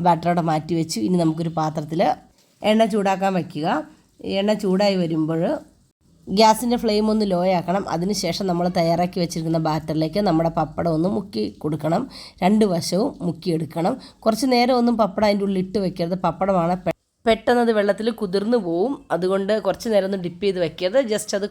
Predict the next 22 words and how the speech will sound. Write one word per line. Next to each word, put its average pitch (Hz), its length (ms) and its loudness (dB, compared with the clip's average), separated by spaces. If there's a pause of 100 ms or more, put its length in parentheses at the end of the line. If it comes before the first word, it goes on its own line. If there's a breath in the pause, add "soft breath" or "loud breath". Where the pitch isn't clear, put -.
കോട്ടൊന്ന് 185 560 -4
ആയി 180 220 -2
കഴിഞ്ഞ് 180 320 0
കഴിഞ്ഞാൽ 160 280 -2 (800 loud breath)
ബാറ്ററിൻ്റെ 190 380 0
ഉള്ളിൽ 185 200 -4
നിന്ന് 196 180 -4
വെളിയിലേക്ക് 180 480 -4
എടുത്തിട്ട് 156 420 -2 (380 loud breath)
അതിൻ്റെ 190 200 -2
ഉള്ളിൽ 196 120 -2
നിന്നുള്ള 196 260 2
എക്സസ് 233 380 -4
ആയിട്ടുള്ള 175 360 0 (800)
ബാറ്റർ 170 320 0 (100)
കളയാൻ 175 360 0
വേണ്ടി 160 240 -6
ഇതാ 185 200 0
ഇതുപോലെ 170 400 -2
നമ്മളൊന്ന് 156 400 -4
കാണിച്ചു 151 400 -6
കൊടുക്കണം. 147 340 -8